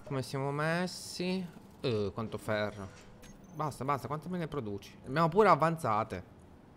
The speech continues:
Ok. Eh, quindi andiamo a predisporre,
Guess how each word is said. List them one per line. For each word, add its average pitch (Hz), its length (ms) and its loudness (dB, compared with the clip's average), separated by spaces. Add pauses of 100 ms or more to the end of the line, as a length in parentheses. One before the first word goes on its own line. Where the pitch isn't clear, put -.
(920)
Ok. - 400 -6 (840)
Eh, 208 460 4
quindi 139 340 2
andiamo 147 400 2
a 135 1120 6 (1300)
predisporre, 277 1400 4